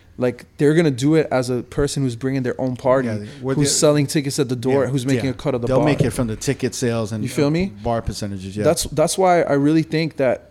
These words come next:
Speaker 1: that when it comes to D J ing, like, there's a lot of young kids that are down to do it, but they're just not,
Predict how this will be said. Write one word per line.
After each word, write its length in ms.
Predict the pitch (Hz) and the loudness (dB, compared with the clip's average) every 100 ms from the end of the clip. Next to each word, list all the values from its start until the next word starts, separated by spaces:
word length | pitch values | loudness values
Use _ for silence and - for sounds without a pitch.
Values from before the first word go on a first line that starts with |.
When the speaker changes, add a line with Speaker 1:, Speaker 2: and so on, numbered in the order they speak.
| _ | _
Speaker 1:
that 400 | 127 127 113 - | -4 0 0 -2
when 160 | 131 131 | -6 -4
it 100 | 127 | -4
comes 280 | 147 135 | -6 -6
to 100 | - | -8
D 200 | 123 127 | -8 -6
J 180 | 135 135 | -4 -4
ing, 100 | 127 | -4
like, 260 | 117 - - | -8 -10 -10
there's 180 | 123 117 | -8 -4
a 40 | |
lot 200 | 131 139 | -4 -4
of 60 | 127 | -4
young 140 | 123 | -6
kids 260 | 131 123 117 | -6 -6 -4
that 160 | 110 - 120 - | -8 -8 -18 -10
are 140 | - 113 | -8 -6
down 240 | 117 113 | -6 -6
to 40 | |
do 200 | 113 120 | -6 -4
it, 120 | 143 131 | -4 -4
but 140 | 117 | -6
they're 140 | 120 | -4
just 200 | 120 139 | -4 -6
not, 360 | 123 117 131 | -4 -2 -4